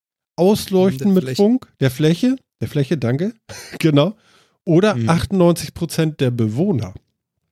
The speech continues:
Speaker 1: Ähm, ja?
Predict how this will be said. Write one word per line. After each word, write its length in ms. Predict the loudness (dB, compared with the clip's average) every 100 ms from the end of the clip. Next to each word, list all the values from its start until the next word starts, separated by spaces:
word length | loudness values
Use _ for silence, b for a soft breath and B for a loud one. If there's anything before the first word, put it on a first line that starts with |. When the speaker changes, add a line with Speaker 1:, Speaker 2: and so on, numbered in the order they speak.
| _ _ _ _ _ _ _ 0
Speaker 1:
Ähm, 400 | 0 2 -2 -6 b b b b _ _
ja? 280 | 0 0 -2